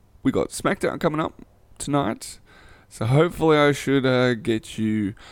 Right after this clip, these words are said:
uh, the SmackDown review podcast. And then we've got a predictions show for Survivor Series, which I'll get out to you guys. Uh, and then we've also got N X T TakeOver this weekend, which I am super looking forward to.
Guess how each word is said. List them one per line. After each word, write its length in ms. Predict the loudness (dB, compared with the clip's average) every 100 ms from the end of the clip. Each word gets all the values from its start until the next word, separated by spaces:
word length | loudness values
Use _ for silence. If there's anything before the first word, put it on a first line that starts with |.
| -20 -20 -20 _ _ -4
uh, 260 | 0 0 -2
the 80 |
SmackDown 400 | -2 -2 0 0 2
review 200 | 0 0
podcast. 720 | 0 0 0 0 -2 -8 -20 -20 -20 -6
And 180 | 0 2
then 160 | 2
we've 220 | 2 -2 0
got 460 | 0 2 -2 -10 -16 _ -2
a 540 | 0 2 0 0 -2
predictions 1080 | -4 -4 -4 0 0 0 0 0 0 -2 -8 -10
show 560 | 0 2 4 4 0
for 180 | -2 -6
Survivor 400 | -2 2 4 2
Series, 280 | 2 2 2
which 140 | 0
I'll 200 | 0 -2 0
get 160 | 2 4
out 180 | 4 0
to 80 |
you 120 | 0 2
guys. 340 | 2 -2 -6 -18 -20 -20 -14
Uh, 380 | -10 -8 -8 -10 -12
and 220 | -10 -8 -6
then 540 | -4 -6 -8 -8 -10
we've 200 | -10 -8
also 300 | -10 -8 -6
got 240 | 0 0 -2 _ _ _ -4
N 180 | -2 0
X 300 | 0 -2 -8
T 300 | -2 0 0
TakeOver 640 | -2 -2 0 2 2 2 0
this 200 | -4 -6
weekend, 240 | -6 -6
which 160 | -4 -4
I 120 | -4
am 140 | -4
super 600 | -8 -12 -8 -2 0 0
looking 260 | -4 -6 -8
forward 320 | -4 -2 -2
to. 280 | 0 0